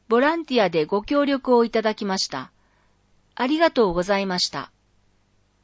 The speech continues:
アドレス、エイチティーティーピーコロンスラッシュスラッシュエイチアイティーエーシーアイハイフンエスエイチエーケーワイオー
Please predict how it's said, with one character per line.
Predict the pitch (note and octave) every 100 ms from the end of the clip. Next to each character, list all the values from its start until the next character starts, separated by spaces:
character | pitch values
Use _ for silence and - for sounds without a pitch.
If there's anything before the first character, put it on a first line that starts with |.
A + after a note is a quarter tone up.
| _ _ _ _ _ _
ア | A3
ド | A#3+ D4
レ | D#4
ス、 | - B3 A3 _ _ _ _ _ _ _ _
エ | C4+
イ | D#4
チ | -
テ | - D#4+
ィ |
ー | D#4
テ | D4+
ィ | D4+
ー | D4+
ピ | D4+
ー | C#4+
コ | -
ロ | C#4+
ン | G#3+ D#3+ -
ス | - -
ラ | B3+
ッ | C4
シ | C4
ュ |
ス | B3 A#3
ラ | A#3
ッ |
シ | A#3 - E3
ュ | D3+ _ _ _ _ -
エ | C#4 E4+
イ |
チ | D#4+ -
ア | E4+ D#4+
イ | A3
テ | -
ィ | C#4+ C#4+ D4
ー |
エ | D4 B3 E3 -
ー |
シ | - C#4+ D#4
ー | D#4+ D#4 C#4 - C4+
ア | B3
イ | E3 - _
ハ | - B3+
イ |
フ | B3+ F3+
ン | E3+ D#3 _ _ _ _
エ | - B3+
ス | - E4
エ | - D#4
イ | D4+
チ | -
エ | D4+ D4 F#3 C3 _
ー |
ケ | - C#4+ D#4
ー | D4+
ワ | D4
イ | C#4+
オ | - C4
ー | F#3+